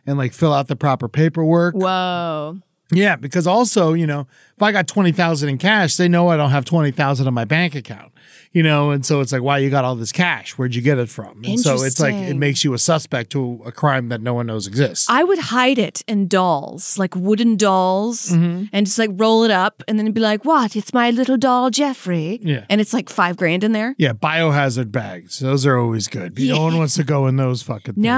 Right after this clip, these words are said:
Speaker 1: things.
Speaker 2: with my little needles, and I'd just be like, "I got the, I got the hearts problems."
Speaker 1: <laughs>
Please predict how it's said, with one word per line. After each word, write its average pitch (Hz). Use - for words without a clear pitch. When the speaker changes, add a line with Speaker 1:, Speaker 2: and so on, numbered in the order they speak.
Speaker 1:
things. 240
Speaker 2:
with 202
my 208
little 202
needles, 220
and 196
I'd 185
just -
be 202
like, 185
"I 202
got 175
the, 170
I 180
got 175
the 175
hearts 165
problems." 190
Speaker 1:
<laughs> -